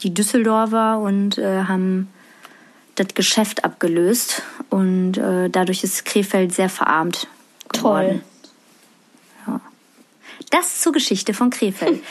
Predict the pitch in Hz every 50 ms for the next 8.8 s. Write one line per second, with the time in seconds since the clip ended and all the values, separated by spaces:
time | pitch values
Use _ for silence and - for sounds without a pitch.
0 | - - - - - 254 254 233 226 220 - - 294 339 381 359 - 359 339 311
1 | 320 339 - - 294 254 - - - 240 233 226 240 240 254 233 - - 302 302
2 | 302 - - 277 262 247 233 226 220 208 - 196 220 226 233 247 262 277 254 254
3 | 247 240 240 233 247 277 254 - 240 - - - 240 226 208 196 190 190 - -
4 | 175 180 175 175 170 165 - - - - - - - 190 196 - - - - -
5 | - 214 - - 262 285 339 330 - - - - - 285 285 262 285 294 277 294
6 | 277 254 - - 240 - - - 294 - - - - - - - _ - - 226
7 | 214 214 214 220 220 226 240 247 269 294 302 330 359 370 359 - 480 480 480 -
8 | - 190 190 - 190 185 - 185 180 - - 185 175 170 170